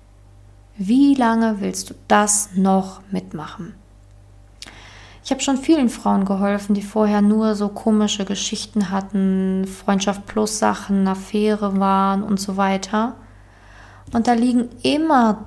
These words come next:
Dinge dahinter, warum das passiert.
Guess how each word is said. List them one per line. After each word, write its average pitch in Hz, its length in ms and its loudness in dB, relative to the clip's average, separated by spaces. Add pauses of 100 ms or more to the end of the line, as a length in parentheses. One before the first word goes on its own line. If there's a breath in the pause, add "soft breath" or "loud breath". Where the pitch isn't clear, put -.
Dinge 226 300 2
dahinter, 196 520 -2
warum 247 720 0
das - 220 -4
passiert. - 720 -10